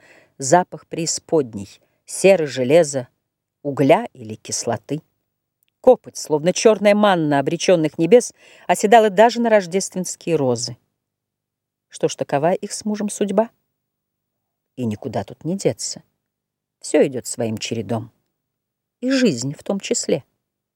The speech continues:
Ночью на низкой темной изнанке туч пылали трепещущие красные пятна,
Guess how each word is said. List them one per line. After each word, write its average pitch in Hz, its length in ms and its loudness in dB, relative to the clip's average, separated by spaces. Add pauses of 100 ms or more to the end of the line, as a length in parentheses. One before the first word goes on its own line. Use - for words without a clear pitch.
(580)
Ночью 208 500 4
на 190 100 6
низкой 247 400 4
темной 240 480 4
изнанке 208 640 0
туч - 400 -8 (460)
пылали 226 300 4
трепещущие - 800 -2
красные 202 480 -2
пятна, 143 460 -4